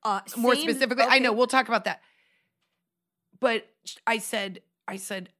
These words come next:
Speaker 2: "I'm gonna show you guys how you do this. You just walk away. Like, if you see something happening like this, you don't need to get involved. Just walk away." So I literally, like, left all of my stuff on the countertop, and I walked away with the kids so that this whole thing could unravel.
Speaker 1: Oh.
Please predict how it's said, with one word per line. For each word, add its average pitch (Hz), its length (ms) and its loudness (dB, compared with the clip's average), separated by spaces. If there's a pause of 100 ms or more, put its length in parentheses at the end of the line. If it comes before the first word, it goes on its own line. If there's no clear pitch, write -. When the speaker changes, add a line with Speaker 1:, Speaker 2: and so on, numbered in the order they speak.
(140)
Speaker 2:
"I'm 220 180 -2
gonna 277 160 -4
show - 160 -4
you 214 140 -6
guys 190 320 -8 (200)
how - 220 -4
you 190 140 -6
do 180 120 -6
this. 165 200 -12
You 214 60 -12
just 202 160 -12
walk 190 200 -4
away. 156 280 -8 (100)
Like, 190 280 -10
if 202 280 -12
you 196 140 -14
see 202 180 -20
something 196 280 -12
happening 185 380 -8
like 196 160 -10
this, 208 180 -10
you 208 100 -8
don't 190 120 -6
need 185 140 -8
to 185 40 -12
get 175 140 -10
involved. 226 300 -6 (140)
Just - 200 -12
walk 202 160 -4
away." 185 120 -6 (180)
So - 140 -10
I - 20 -8
literally, 202 420 -4
like, 185 240 -8
left 175 400 -8
all 196 240 0
of 220 120 -6
my 196 160 -4
stuff 185 400 -6
on 175 100 -4
the 165 60 -14
countertop, 160 540 -10 (460)
and 202 200 -4
I 143 100 -4
walked 185 400 -2
away 185 180 -4
with 175 140 -10
the 175 60 -12
kids 170 260 -12
so 165 140 -8
that 165 200 -10
this - 320 -12 (180)
whole 185 140 -6
thing 165 360 -10
could 185 140 -8
unravel. 156 480 -10
Speaker 1:
Oh. 190 320 -14